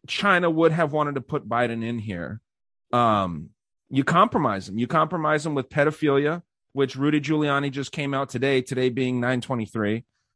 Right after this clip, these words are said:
um, coming out saying that, yeah, there is absolutely child porn on,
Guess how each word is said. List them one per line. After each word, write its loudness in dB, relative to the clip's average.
um, 2
coming 2
out 2
saying 0
that, -2
yeah, 0
there 0
is -4
absolutely 0
child 0
porn -4
on, -4